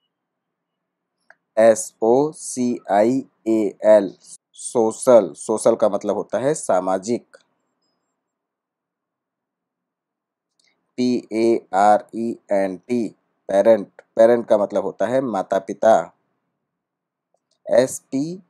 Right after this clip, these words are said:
ई एन डी, स्पेंड। स्पेंड का मतलब होता है बिताना। एच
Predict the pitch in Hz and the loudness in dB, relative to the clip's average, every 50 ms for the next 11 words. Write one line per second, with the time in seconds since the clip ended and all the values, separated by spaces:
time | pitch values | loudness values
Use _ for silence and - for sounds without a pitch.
0 | _ _ - 117 127 147 170 170 - _ _ _ 104 107 110 107 110 110 101 110 | _ _ -6 -4 -4 -4 -4 -8 -12 _ _ _ 0 2 2 2 0 -4 -4 -4
1 | 123 117 101 - _ _ _ - - - - - 127 123 117 104 87 - _ _ | -4 -4 -4 -8 _ _ _ -20 -20 -14 0 6 6 8 8 6 4 -4 _ _
2 | _ - - - - 147 147 151 - - 135 117 107 - 101 95 92 87 - - | _ -20 -10 0 4 6 6 6 4 2 2 2 2 0 -2 -4 -6 -6 -6 -8
3 | 90 104 123 143 147 143 101 98 95 - 98 95 98 98 110 113 113 107 85 - | -6 -4 -4 -6 -6 -6 -8 -8 -6 -2 -2 -2 0 0 0 0 0 -2 -4 -6
4 | - _ _ _ _ _ _ _ _ _ _ _ _ _ _ _ _ _ _ _ | -12 _ _ _ _ _ _ _ _ _ _ _ _ _ _ _ _ _ _ _
5 | _ _ _ _ _ _ _ _ _ _ _ _ _ _ _ _ _ _ _ _ | _ _ _ _ _ _ _ _ _ _ _ _ _ _ _ _ _ _ _ _
6 | _ _ _ _ _ _ _ _ _ _ _ _ _ _ _ _ _ _ _ _ | _ _ _ _ _ _ _ _ _ _ _ _ _ _ _ _ _ _ _ _
7 | _ _ - - 113 117 123 - - | _ _ -2 4 4 4 4 4 0